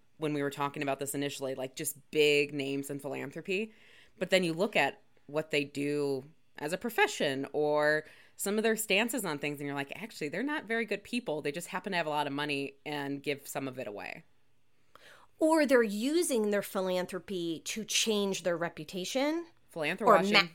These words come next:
Speaker 2: or I should say mask it,
Speaker 1: Mm-hmm.
Speaker 2: philanthro washing.
Speaker 1: Mm-hmm.
Speaker 2: And so I know that came up too around recognition. And again,
Speaker 1: Yes.
Speaker 2: I'm trying to be fair. I, if somebody gives a ton of money, I'm not saying that they shouldn't be recognized for it. But when somebody,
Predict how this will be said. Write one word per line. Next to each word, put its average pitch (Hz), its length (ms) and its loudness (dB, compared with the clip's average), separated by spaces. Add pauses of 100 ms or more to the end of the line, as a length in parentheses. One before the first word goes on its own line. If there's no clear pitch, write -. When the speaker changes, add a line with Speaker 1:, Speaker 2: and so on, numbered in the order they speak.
(140)
Speaker 2:
or 254 140 8
I 240 60 4
should 240 240 0
say 170 180 -2
mask 147 560 -4
it, 311 260 0
Speaker 1:
Mm-hmm. - 180 -10
Speaker 2:
philanthro 175 360 -4
washing. 277 540 2
Speaker 1:
Mm-hmm. 131 280 -10 (240)
Speaker 2:
And 226 160 4
so 196 600 8
I 220 80 4
know 214 160 4
that 226 200 6
came 220 240 0
up 175 200 -2
too 320 260 0
around 185 420 2
recognition. 180 1040 -2
And 233 140 0
again, 262 320 4
Speaker 1:
Yes. - 80 -2
Speaker 2:
I'm 220 80 -4
trying 247 240 0
to 269 80 0
be 294 140 -2
fair. 175 680 0
I, 226 160 -2 (300)
if - 240 -8
somebody 247 380 0
gives 220 340 2
a 202 60 -2
ton 214 260 -4
of 220 80 0
money, 202 300 0
I'm 190 120 0
not 208 280 0
saying 214 420 2
that 202 140 0
they 202 60 -2
shouldn't 180 260 -4
be 185 100 -4
recognized 180 680 -4
for 180 260 0
it. 160 160 0 (260)
But 220 200 6
when 220 160 4
somebody, 254 720 2